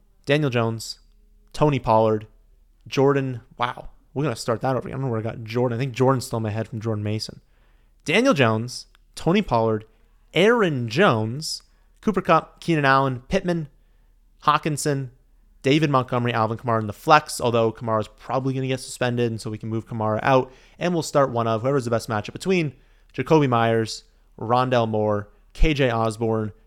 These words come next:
Van Jefferson. We would not be starting Clyde in week one, but Clyde's in there, uh, Marvin Mims. We've got the backup to Daniel Jones with Stafford. And then we've got, uh, the defense we wanted in the Saints. So let me know what you think of the team in the comment section down below. I'll be back tomorrow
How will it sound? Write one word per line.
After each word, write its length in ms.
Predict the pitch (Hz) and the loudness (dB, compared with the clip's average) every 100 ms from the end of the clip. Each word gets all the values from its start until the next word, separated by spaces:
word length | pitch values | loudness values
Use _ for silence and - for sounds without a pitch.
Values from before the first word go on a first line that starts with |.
| - | -12
Van 300 | 113 131 123 | -2 0 0
Jefferson. 640 | 113 110 113 - 113 107 - _ _ - | -2 -2 -6 -4 -4 -6 -10 _ _ -10
We 80 | |
would 100 | 107 | -6
not 220 | 107 127 120 | -2 -2 -2
be 60 | |
starting 260 | - 113 104 | -4 -4 -2
Clyde 240 | 117 104 | -2 -2
in 40 | 104 | -2
week 160 | 104 | -2
one, 220 | 165 156 | 0 0
but 80 | 113 | -2
Clyde's 320 | - 135 123 | 0 2 2
in 120 | 120 120 | 0 0
there, 260 | 113 107 - _ _ - | 0 -2 -6 _ _ -6
uh, 240 | 107 104 | -4 -4
Marvin 440 | 101 120 131 123 113 | 0 2 4 2 -2
Mims. 340 | 117 113 113 | -2 -2 -4
We've 80 | 107 113 | -8 -10
got 80 | 107 | -10
the 60 | |
backup 720 | 104 123 120 120 131 120 - | -2 4 4 4 0 -2 -6
to 80 | - | -10
Daniel 340 | 110 117 113 110 | -4 -2 -2 -2
Jones 480 | 113 107 107 104 - _ - | -2 -2 -4 -8 -14 _ -8
with 180 | 110 | -6
Stafford. 580 | - 170 147 156 143 120 _ _ - | -2 2 2 2 0 -2 _ _ -6
And 140 | 131 | -2
then 80 | 120 | -2
we've 180 | 117 110 | -2 -2
got, 380 | 117 107 107 - _ | 0 0 -2 -8 _
uh, 180 | - 113 | -4 -2
the 100 | 110 | -2
defense 380 | 110 117 113 104 | -2 -4 -4 -6
we 100 | 117 | -6
wanted 420 | 107 107 104 101 - _ - | -6 -6 -6 -10 -14 _ -10
in 140 | 110 | -8
the 60 | 104 | -8
Saints. 420 | - - - - _ _ | -10 -12 -16 -20 _ _
So 400 | - - 180 - - - | -8 2 2 2 -6 -10
let 300 | 127 135 220 | 0 4 4
me 160 | 233 233 | 4 0
know 180 | 196 196 | 2 0
what 260 | 185 123 117 | -2 -4 -2
you 220 | 120 180 | 0 -2
think 220 | - 160 | -2 -4
of 60 | 147 | -4
the 80 | 135 | -6
team 340 | 139 143 160 | -6 -6 -4
in 60 | 113 | -6
the 60 | |
comment 320 | - 123 123 | -4 -2 -2
section 360 | - 123 - 120 | -4 -6 -6 -8
down 180 | 110 107 | -6 -2
below. 320 | 117 185 170 | 0 0 0
I'll 100 | 123 | -6
be 60 | 113 | -4
back 220 | 110 107 | -2 -4
tomorrow 600 | - 110 123 135 139 131 | -6 -2 2 4 4 0